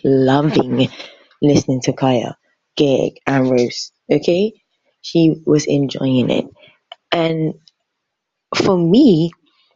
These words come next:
watching T S Madison go from a fan of Kaya's to thinking that she was a equal, it was like, "Boo, step back." Because every week, I do not tune in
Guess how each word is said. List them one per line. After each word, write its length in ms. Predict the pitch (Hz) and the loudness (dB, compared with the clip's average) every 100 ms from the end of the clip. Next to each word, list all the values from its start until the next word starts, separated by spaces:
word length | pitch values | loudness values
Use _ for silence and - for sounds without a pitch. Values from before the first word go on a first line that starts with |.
| - 302 - _ _ _ _ _ _ - | -20 -20 -20 _ _ _ _ _ _ -4
watching 520 | 151 233 254 226 214 | 0 0 0 0 -2
T 200 | 196 196 | 0 -2
S 180 | 170 160 | 0 0
Madison 480 | 165 175 175 156 | 0 0 0 0
go 220 | 147 160 151 | 0 0 0
from 400 | - 147 139 131 | 0 0 0 -4
a 100 | - | -6
fan 540 | 135 - - 180 208 160 | -8 -8 -2 0 0 0
of 160 | 143 | -4
Kaya's 500 | - 151 139 139 139 - - - - | -4 0 2 2 0 -4 -14 -16 -4
to 120 | 160 | -2
thinking 380 | - 165 165 156 | 0 0 2 0
that 140 | 143 | 0
she 160 | - 165 | 2 4
was 220 | 147 - - | 2 0 -4
a 140 | 139 139 - | -4 -4 0
equal, 640 | 185 247 - 135 131 135 - _ _ | 2 2 0 2 2 0 -6 _ _
it 60 | - | 2
was 180 | 214 220 | 2 2
like, 180 | 233 208 | -2 2
"Boo, 300 | 196 135 131 | 2 2 0
step 560 | - - - 214 220 - | -8 -8 -6 -2 -2 -4
back." 300 | - 143 135 - _ - - | -4 -4 -4 -10 _ -20 -6
Because 300 | 170 170 160 - | -2 0 0 -2
every 360 | - 214 254 247 | -6 -2 0 2
week, 360 | 240 262 277 - | 2 2 0 -4
I 140 | 170 | -2
do 160 | 175 165 | 0 0
not 300 | 156 170 - | 0 0 -4
tune 400 | - 226 220 220 | 0 2 4 2
in 380 | 196 165 160 | 2 0 -2